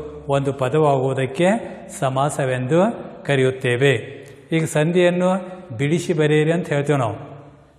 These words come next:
ಒಂದು ವಾ-, ಪದ ಕೊಟ್ಟು, ಉದಾಹರಣೆಗೆ ಸೂರ್ಯೋದಯಕ್ಕೆ ಉದಯ, ಸೂರ್ಯೋದಯ, ಅದು ಪದ ಬಿಡಿಸಿ ಬರೆದು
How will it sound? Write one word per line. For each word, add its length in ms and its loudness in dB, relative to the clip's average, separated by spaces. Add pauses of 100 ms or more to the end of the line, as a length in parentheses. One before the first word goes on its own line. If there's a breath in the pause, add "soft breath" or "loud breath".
(160)
ಒಂದು 200 0
ವಾ-, 380 0
ಪದ 200 6
ಕೊಟ್ಟು, 380 2 (480)
ಉದಾಹರಣೆಗೆ 340 2
ಸೂರ್ಯೋದಯಕ್ಕೆ 560 0
ಉದಯ, 300 0 (540)
ಸೂರ್ಯೋದಯ, 580 2 (420)
ಅದು 200 2 (640)
ಪದ 180 2 (160)
ಬಿಡಿಸಿ 340 -2
ಬರೆದು 420 0